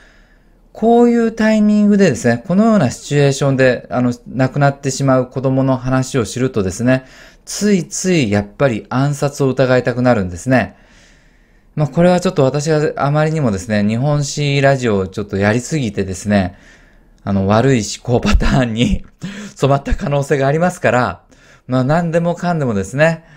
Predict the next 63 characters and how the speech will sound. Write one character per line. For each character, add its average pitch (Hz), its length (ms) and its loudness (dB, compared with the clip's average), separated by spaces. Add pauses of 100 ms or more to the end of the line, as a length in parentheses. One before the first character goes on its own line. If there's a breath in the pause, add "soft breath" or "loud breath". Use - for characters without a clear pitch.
(120 loud breath)
あ 113 140 0
の、 113 180 2
暗 135 180 2
殺 139 640 -2
な 139 120 2
ん 135 60 -2
じ 117 80 2
ゃ - 20 4
な 120 100 4
い 107 40 0
か 104 100 0
と 101 100 -8
い 113 40 -2
う - 20 -4
の 104 60 0
は 113 60 2
よ 135 80 0
く 117 100 0
あ 110 40 4
り 120 80 0
ま 131 140 0
せ 139 160 -2
ん 113 60 -4
け 107 80 -4
れ 95 80 -2
ど 92 100 -6
も、 107 300 0 (280 loud breath)
い 131 120 -2
ず 165 120 0
れ 202 140 6
に 196 60 2
し 202 40 -6
て 196 80 -2
も 170 80 0
で 117 60 0
す 110 100 -6
ね、 110 80 0
な 147 200 0
ん 165 140 -6
と 180 140 -8
な 170 140 -4
く - 60 -18
こ 160 280 -10
う、 - 60 -16
暗 190 420 -2
い 196 80 -4
影、 175 400 -4 (360 soft breath)
死 - 240 -2
の 165 160 2
影、 139 440 0 (380 soft breath)
争 175 500 2
い 175 40 0
の 175 140 0
影 165 280 2
が、 143 260 2 (840 soft breath)
島 135 300 -4
津 104 100 -8
久 120 220 -4
光 101 260 -4
に 98 80 -2
は 92 80 -6
つ 110 240 -10
い-、 120 240 -6